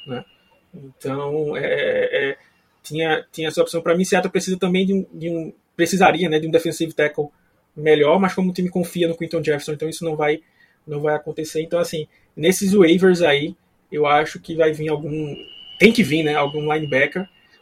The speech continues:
É uma pena que não houve trocas, né, porque, é, é, a gente sempre fica naquela esperança, né, do John Schneider dar um acerto ali, né, depois de tantos erros, né, mas é, é isso, assim, dá pra dar uma melhoradinha no time,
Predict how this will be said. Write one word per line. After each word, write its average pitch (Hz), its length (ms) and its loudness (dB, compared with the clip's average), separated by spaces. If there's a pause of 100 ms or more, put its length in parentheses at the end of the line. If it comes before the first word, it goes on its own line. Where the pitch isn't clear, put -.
É 151 100 -2
uma 214 140 6
pena 254 160 4
que 277 100 0
não 262 80 6
houve 262 240 4
trocas, 202 460 4
né, 165 200 -4 (540)
porque, 175 360 -2
é, 156 1300 0 (1120)
é, - 80 -10
a 147 60 0
gente 185 120 0
sempre 208 140 4
fica 226 120 6
naquela 233 220 6
esperança, 202 420 6
né, 185 120 2
do 185 80 0
John 180 120 2
Schneider 175 480 2 (840)
dar 160 340 2
um 190 120 4
acerto 180 440 4
ali, 156 200 4
né, 170 80 -2
depois 165 200 0
de 170 100 -4
tantos 170 300 -2
erros, 165 320 -2 (560)
né, 151 200 -14 (400)
mas 143 880 -6
é, 143 1000 -4 (560)
é 185 160 4
isso, 190 220 2
assim, 170 120 -8
dá 196 120 4
pra 254 120 8
dar 254 100 8
uma 254 100 8
melhoradinha 240 520 6
no 220 80 0
time, 214 320 -6